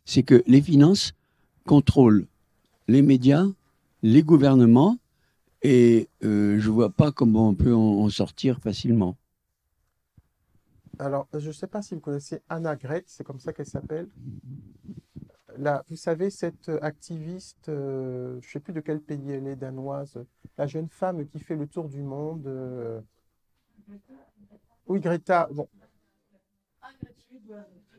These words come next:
Speaker 2: Suédoise, c'est ça ? Voilà. En fait, ce qui change dans les démocraties, c'est ça, et c'est pour ça que ça bouleverse, euh, les équilibres, un peu, les gouvernements sont un peu étonnés, c'est que de plus en, de plus en plus, les opinions,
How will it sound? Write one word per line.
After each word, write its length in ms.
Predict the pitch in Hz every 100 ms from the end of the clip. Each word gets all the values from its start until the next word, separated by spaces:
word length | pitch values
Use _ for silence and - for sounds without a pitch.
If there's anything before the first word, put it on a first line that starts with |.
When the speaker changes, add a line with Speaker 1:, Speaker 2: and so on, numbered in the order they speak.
| 226 _ _
Speaker 2:
Suédoise, 580 | - - 214 208 220 202
c'est 100 | 180
ça ? 280 | - 208 277 _ _ _ _ _ - _ _ - _
Voilà. 240 | 160 156 - _ _
En 120 | 196
fait, 160 | 277 -
ce 60 |
qui 100 | -
change 280 | 254 277 262
dans 80 | 190
les 100 | 185
démocraties, 640 | 180 175 175 175 170 202
c'est 160 | - 160
ça, 200 | - 196
et 80 |
c'est 220 | 151 - 151
pour 160 | -
ça 120 | - 208
que 60 |
ça 120 | -
bouleverse, 540 | 151 147 139 160 156 -
euh, 300 | 143 127 120
les 160 | 120 123
équilibres, 360 | 127 - 170 139
un 40 |
peu, 120 | -
les 100 | 147
gouvernements 420 | 131 131 127 131
sont 180 | 156 -
un 60 | 143
peu 140 | -
étonnés, 460 | 131 - 131 139 160 _ _ _
c'est 120 | -
que 120 | -
de 120 | 180
plus 320 | 175 _ 226 202
en, 80 | -
de 140 | 175
plus 300 | 170 254 208
en 100 | 175
plus, 260 | - 208 -
les 160 | 156
opinions, 460 | 160 _ 165 180